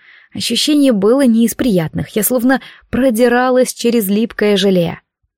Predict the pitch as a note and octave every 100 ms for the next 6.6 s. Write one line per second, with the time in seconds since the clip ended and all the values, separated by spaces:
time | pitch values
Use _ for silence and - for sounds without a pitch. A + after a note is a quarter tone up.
0 | _ _ _ _ _ _ C#4 B3+ E4 D4+
1 | E4 E4+ F4 B3+ F3+ - - G#3 A3+ A#3+
2 | E4+ E4+ F4 D#4+ D#4+ E4+ G#3+ F3 E3 -
3 | _ _ _ _ - F#3+ G#3 G3+ - G4
4 | F#4 G3 D#3+ E3+ A#3+ F#3+ F3+ F3+ G#3 C#4+
5 | F#3+ F3+ D#4 B3+ A3+ A3+ G3+ G3 B3+ B3
6 | A#3+ B3+ B3 F3+ E3